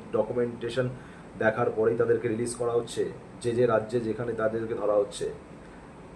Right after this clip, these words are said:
কয়েকদিন আগে, মাস দুয়েক আগে যখন একটা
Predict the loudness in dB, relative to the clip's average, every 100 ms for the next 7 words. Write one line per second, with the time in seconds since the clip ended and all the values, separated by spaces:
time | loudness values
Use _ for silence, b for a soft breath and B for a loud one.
0 | -4 2 2 2 2 2 6 6 6 2
1 | -2 -6 -2 -2 0 4 4 6 2 4
2 | 4 2 0 -2